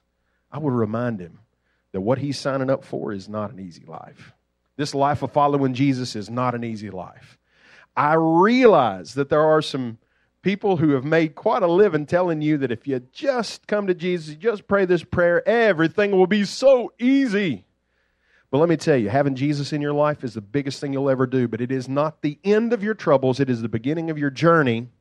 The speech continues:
You're gonna have to work a lot of things out along the way. So Joseph here is trying to do the right thing. He's trying to do his father's will, yet he's in enemy territory. He makes it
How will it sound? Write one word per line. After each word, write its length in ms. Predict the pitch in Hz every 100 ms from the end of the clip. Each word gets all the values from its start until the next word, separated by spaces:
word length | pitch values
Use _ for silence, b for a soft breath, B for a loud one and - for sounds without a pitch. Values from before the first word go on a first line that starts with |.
| _ _ _ _ _ _ -
You're 140 | 117
gonna 180 | 143 143
have 80 | 135
to 80 |
work 220 | 127 139 127
a 40 |
lot 240 | 120 135
of 80 | 147
things 180 | 151 135
out 160 | 135 131
along 300 | 123 120 117
the 80 |
way. 340 | 131 165 104 - _ _ b b
So 160 | - 208
Joseph 460 | 165 254 262 226 185
here 140 | 160
is 100 | 127
trying 320 | - 170 226
to 40 | 220
do 120 | 226
the 100 | 208
right 220 | 175 156
thing. 200 | 151 139
He's 120 | 120
trying 260 | - 165 220
to 80 | 202
do 120 | 190
his 120 | 170
father's 380 | 156 139 131 117
will, 140 | 110
yet 200 | 117 143
he's 220 | 139 127
in 260 | 123 208 233
enemy 300 | 202 175 143
territory. 500 | - 117 107 117 120
He 160 | 156 160
makes 400 | 180 226 - 202
it 180 | 185